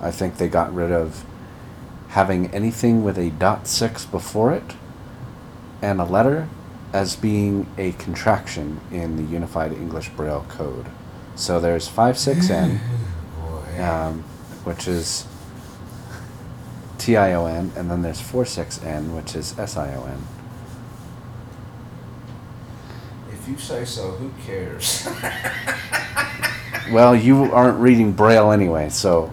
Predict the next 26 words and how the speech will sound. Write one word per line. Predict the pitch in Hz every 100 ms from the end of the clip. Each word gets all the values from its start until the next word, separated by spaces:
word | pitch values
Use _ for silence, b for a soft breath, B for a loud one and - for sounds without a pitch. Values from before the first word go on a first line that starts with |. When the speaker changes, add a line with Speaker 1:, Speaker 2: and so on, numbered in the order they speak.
| -
Speaker 1:
you | 113 113
Speaker 2:
No. |
Speaker 1:
obviously | 104 98 95 87 - 85
don't. | 78 87 76 71 - - - - - - -
Speaker 2:
Uh, | 131
not | 143 151
anymore. | 143 139 151 135 120 120
I | 131 147
give | 135 117
up | 123 135 135
on | 113
it. | 104
They | 123 120 -
cha-, | - 135 131
they | 131 -
change | - 143 139 127 - B B B -
the | -
Braille | - 131 - 135
stuff | - 139 143 143 127
more | 135 143
times | - 143 147 131
than | 123
I | 139 -
change | - 151 135 139
my | 147
socks. | - 156 - - - - - -